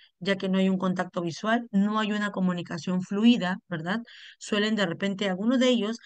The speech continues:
se logran integrar, porque ya lo han establecido así, ya lo han ido trabajando de manera terapéutica, se integran,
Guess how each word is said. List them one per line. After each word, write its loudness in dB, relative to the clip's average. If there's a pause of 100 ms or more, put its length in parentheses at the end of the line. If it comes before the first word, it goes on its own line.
(120)
se -4
logran 0
integrar, 0 (440)
porque -4
ya 0
lo 2
han 0
establecido -2
así, -2
ya 0
lo 0
han -2
ido 0
trabajando -2
de 0
manera -2
terapéutica, -4 (340)
se -6
integran, -2